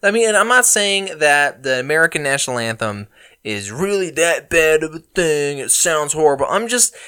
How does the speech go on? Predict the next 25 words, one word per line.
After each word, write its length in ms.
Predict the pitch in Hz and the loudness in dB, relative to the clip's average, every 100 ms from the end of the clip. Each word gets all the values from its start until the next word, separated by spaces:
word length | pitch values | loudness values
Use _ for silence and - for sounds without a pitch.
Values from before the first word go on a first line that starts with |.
| - | -4
it's 220 | 180 175 | 0 0
not 340 | 185 185 180 175 | 4 6 6 6
that 120 | 160 | 2
impressive. 560 | 151 123 127 107 - - | 0 0 0 2 -2 -6
But 120 | 147 | -4
when 100 | 196 | -2
you 80 | 214 | -2
get 100 | 220 | -2
in 100 | 208 | -2
a 80 | 185 | 0
group 200 | 156 156 | 0 -2
of 60 | 160 | -2
Americans, 560 | 156 120 120 120 117 | 0 2 2 0 -2
they're 80 | 123 | 2
all 140 | 123 | 2
gonna 140 | 127 120 | 0 -4
say, 80 | 120 | -4
"Oh, 240 | 135 151 | -2 -4
well, 280 | 139 131 135 | -4 -6 -6
yeah, 260 | 139 127 123 | -6 -4 -4
that, 260 | 123 123 - | -6 -6 -4
that's 280 | 131 127 | -4 -4
the 140 | - 143 | -6 0
best 320 | 151 151 - | 2 2 0
one." 260 | 156 127 | -4 -4